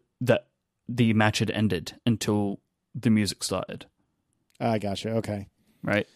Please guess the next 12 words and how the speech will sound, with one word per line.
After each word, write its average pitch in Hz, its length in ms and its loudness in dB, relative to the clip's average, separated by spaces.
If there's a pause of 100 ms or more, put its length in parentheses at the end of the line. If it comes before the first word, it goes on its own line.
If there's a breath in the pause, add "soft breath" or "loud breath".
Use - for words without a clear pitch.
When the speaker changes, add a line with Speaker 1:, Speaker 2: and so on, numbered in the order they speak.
(100)
Speaker 1:
Like, - 220 -2
y-, 135 120 4
you 120 160 2
couldn't 147 360 6
really 131 180 6
see 135 380 6
it, 101 240 4
and 120 120 6
I 117 60 10
wasn't 139 320 6
expecting - 760 0
it. 71 160 -8